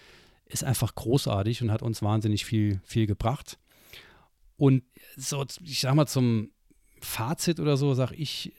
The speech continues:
alles offen teilen und zwar mit aller Konsequenz. Das wär so, so mein Tipp schlechthin. Also nicht nur ein paar Sachen, wo man sagt, „Na ja, hier,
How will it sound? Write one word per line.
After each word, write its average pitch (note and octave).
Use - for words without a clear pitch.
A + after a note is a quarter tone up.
alles D#3
offen D3
teilen C#3+
und C3
zwar C3
mit B2+
aller C3+
Konsequenz. C#3
Das B2+
wär C3
so, C3
so B2
mein A#2+
Tipp -
schlechthin. D#3+
Also B2+
nicht D#3+
nur D#3
ein C3+
paar B2+
Sachen, D#3
wo D3
man C#3
sagt, C3
„Na C3
ja, B2+
hier, D3